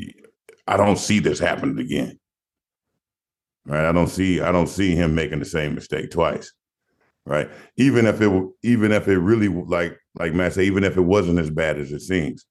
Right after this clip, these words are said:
just the, the optics of it, I don't see him putting his, himself in a situation where those optics show themselves again. And you, like, you have guys like Brad Beal, you have guys like Kuzma over there,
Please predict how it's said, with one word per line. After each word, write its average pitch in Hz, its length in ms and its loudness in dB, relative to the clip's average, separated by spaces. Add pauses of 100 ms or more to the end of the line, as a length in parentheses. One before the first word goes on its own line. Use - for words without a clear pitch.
(1400)
just 104 320 -2
the, - 240 -2
the 90 180 0
optics 95 540 0
of 73 160 -2
it, 78 120 -4
I 90 80 2
don't 98 140 4
see 85 220 0
him 87 180 2
putting 90 200 0
his, 76 180 -6
himself 87 420 0
in 76 80 -2
a 73 60 -2
situation 82 640 0
where 80 200 0
those 78 320 0
optics 80 400 -6
show 73 240 -2
themselves 71 460 -4
again. 69 320 -6 (580)
And 80 480 0 (680)
you, 92 200 -6
like, - 320 -4
you 123 140 -4
have 120 180 -2
guys 120 300 2
like 104 180 2
Brad 110 320 2
Beal, 95 160 4
you 85 160 2
have 95 200 0
guys 95 260 2
like 92 180 0
Kuzma 76 580 -2
over 73 280 0
there, - 340 -6